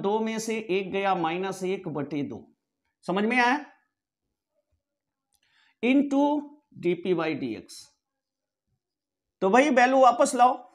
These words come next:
वैल्यू वापस लाने के लिए sec square A X plus B whole power half into one by two। अब पी की वैल्यू कितनी है आपकी?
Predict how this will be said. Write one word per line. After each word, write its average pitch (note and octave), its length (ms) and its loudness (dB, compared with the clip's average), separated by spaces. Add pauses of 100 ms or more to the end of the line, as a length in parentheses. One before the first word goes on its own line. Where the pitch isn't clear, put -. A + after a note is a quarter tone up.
(640)
वैल्यू F3 280 0
वापस A3+ 340 0
लाने A3 260 0
के A3 140 -4
लिए A3 180 -2 (1200)
sec A3 420 -6
square G3 420 -6 (2000)
A F#3 80 4 (120)
X A#3+ 200 -10
plus G#3+ 320 -6
B F3 160 -4 (1500)
whole B3 260 0
power G#3+ 300 -2
half D#3 340 -4 (480)
into C4 380 2 (200)
one A#3 280 0
by A#3 100 0 (160)
two। C3+ 160 -6 (760)
अब F3+ 200 4
पी A#3+ 120 0
की C4+ 140 2
वैल्यू C4+ 260 4
कितनी C#4 300 0
है C#4 60 2
आपकी? A#3 360 -2